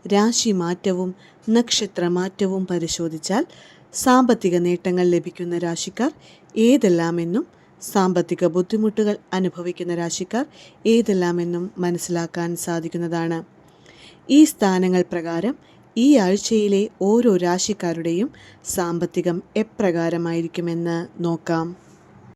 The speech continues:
ഇതിൽ ആദ്യ രാശി മേടം രാശിയാണ്. മേടം രാശിക്കാർ കുറച്ചു ശ്രദ്ധിച്ചാൽ ബിസിനസ്സിൽ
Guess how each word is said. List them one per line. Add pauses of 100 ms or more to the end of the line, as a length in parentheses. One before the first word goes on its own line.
(180)
ഇതിൽ (400)
ആദ്യ
രാശി (640)
മേടം
രാശിയാണ്. (840)
മേടം
രാശിക്കാർ (400)
കുറച്ചു
ശ്രദ്ധിച്ചാൽ (480)
ബിസിനസ്സിൽ